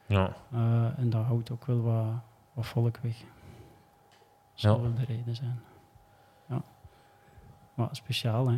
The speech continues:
Speaker 2: om aan die, aan die Yellow Gate te staan.
Speaker 1: Ja, dat zal wel, hè.
Speaker 2: Die, eh, ja.
Speaker 1: Waren ze nerveus?
Speaker 2: Redelijk, maar ja, goed, je zei, je zegt wel, je bent gefocust, hè, en je, de, een dag op voorhand krijg je die kaart moeten zien en zo, dus je zei,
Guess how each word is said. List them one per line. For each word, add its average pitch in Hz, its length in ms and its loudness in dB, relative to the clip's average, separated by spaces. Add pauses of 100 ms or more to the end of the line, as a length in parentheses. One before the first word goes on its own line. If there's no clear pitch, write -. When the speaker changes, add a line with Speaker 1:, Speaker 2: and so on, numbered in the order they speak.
Speaker 2:
om 120 140 2
aan 117 140 4
die, 113 260 2 (880)
aan 123 60 -10
die 113 140 -2
Yellow 113 280 0
Gate 117 200 -2
te 135 100 -10
staan. 131 400 -4 (240)
Speaker 1:
Ja, 90 80 -6
dat 85 160 -6
zal 104 420 0
wel, - 40 2
hè. 110 200 4
Speaker 2:
Die, 110 300 2
eh, 110 80 0 (680)
ja. 113 200 0 (760)
Speaker 1:
Waren 92 180 2
ze 95 60 2
nerveus? 90 640 -2 (2000)
Speaker 2:
Redelijk, 123 600 4
maar 123 140 2
ja, 127 160 4
goed, 131 260 0
je 120 60 0
zei, 117 320 0
je 123 60 -2
zegt 113 280 -2
wel, 123 120 -4
je 123 200 -4
bent 113 160 0
gefocust, - 600 -2
hè, 127 80 -4
en 127 160 2
je, 117 160 0
de, 113 240 0
een 113 120 -2
dag 113 180 2
op 110 100 0
voorhand 127 400 2
krijg 131 180 -2
je 127 100 -2
die 110 120 -4
kaart 107 340 -4
moeten 131 220 -2
zien 127 240 2
en 131 100 4
zo, 131 220 -2
dus 113 240 -6
je 110 60 -6
zei, 110 180 -4